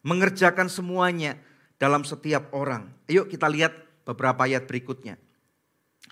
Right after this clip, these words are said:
Ayat tujuh, "Tetapi kepada tiap-tiap orang dikaruniakan pernyataan roh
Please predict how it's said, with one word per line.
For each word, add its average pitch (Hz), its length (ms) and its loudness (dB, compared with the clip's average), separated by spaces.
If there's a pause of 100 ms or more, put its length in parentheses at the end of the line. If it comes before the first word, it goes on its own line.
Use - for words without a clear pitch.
(280)
Ayat 247 240 8
tujuh, 180 320 -4 (480)
"Tetapi 175 400 6
kepada 214 240 10
tiap-tiap 262 960 2
orang 202 480 4 (320)
dikaruniakan 233 1120 4 (240)
pernyataan 254 1120 6
roh 208 480 -2